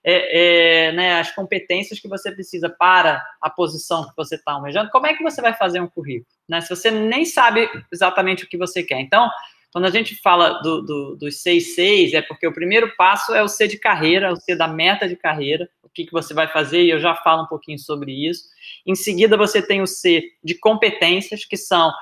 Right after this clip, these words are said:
como, quais são as competências que você tem que se desenvolver, né, em cima da tua meta de carreira. Pra aí sim, você ir pro C de capacitação, que é o que você precisa fazer para se desenvolver. E aí, você poder ir pro C de currículo,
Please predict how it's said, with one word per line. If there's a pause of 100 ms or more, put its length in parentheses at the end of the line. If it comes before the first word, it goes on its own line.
(160)
como, (160)
quais
são
as
competências
que
você
tem
que
se
desenvolver, (200)
né,
em
cima
da
tua
meta
de
carreira. (440)
Pra
aí
sim,
você
ir
pro
C
de
capacitação,
que
é
o
que
você
precisa
fazer
para
se
desenvolver. (520)
E
aí, (120)
você
poder
ir
pro
C
de
currículo,